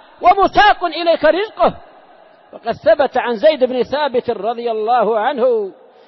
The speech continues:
أن النبي صلى الله عليه وسلم قال: "من جعل الدنيا همه فرق الله عليه شمله وجعل فقره بين عينيه".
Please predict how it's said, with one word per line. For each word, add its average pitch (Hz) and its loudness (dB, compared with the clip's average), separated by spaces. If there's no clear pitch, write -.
أن 240 -4
النبي 262 -4
صلى 262 -8
الله 247 -4
عليه 240 -6
وسلم 233 -14
قال: 220 -14
"من 170 -8
جعل 247 -2
الدنيا 240 -2
همه 220 -10
فرق 247 -2
الله 254 2
عليه 262 -2
شمله 277 -4
وجعل 226 0
فقره 240 0
بين 226 0
عينيه". 208 -4